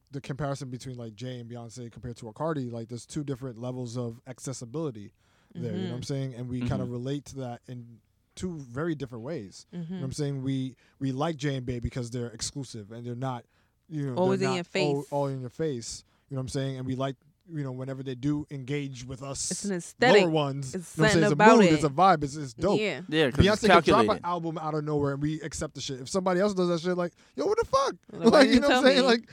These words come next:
Speaker 1: nobody else could do that type of stuff. In, in the opposite end of the spectrum, like a Cardi B,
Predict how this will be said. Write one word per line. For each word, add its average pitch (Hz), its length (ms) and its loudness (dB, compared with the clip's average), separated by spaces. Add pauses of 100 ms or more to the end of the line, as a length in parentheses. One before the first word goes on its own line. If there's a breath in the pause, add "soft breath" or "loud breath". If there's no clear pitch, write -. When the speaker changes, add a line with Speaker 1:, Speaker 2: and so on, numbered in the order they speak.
(180 loud breath)
Speaker 1:
nobody 240 300 2
else 233 140 2
could 202 140 -6
do 254 140 -6
that 202 160 -4
type 147 160 -4
of 139 60 -4
stuff. 117 220 -8 (120)
In, 160 300 -6
in 160 180 -6
the 151 160 -4 (160)
opposite 160 360 0
end 151 100 -2
of 139 80 -6
the 131 40 -6
spectrum, 175 400 -6
like 127 160 -4
a 123 60 -8
Cardi 127 300 -6
B, 180 340 -2